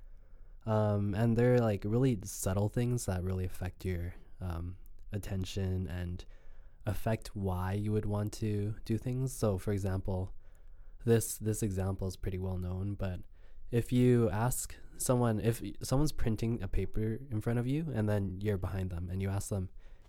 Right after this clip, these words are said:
"Hey, can I print my thing, or f-, can I scan my thing?" Um, and don't say anything else after that,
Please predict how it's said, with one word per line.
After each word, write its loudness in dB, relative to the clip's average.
"Hey, 4
can 2
I 4
print 4
my 2
thing, 0
or 2
f-, -6
can 2
I 4
scan 0
my 4
thing?" 0
Um, 0
and 2
don't 4
say 0
anything 0
else 0
after -2
that, 0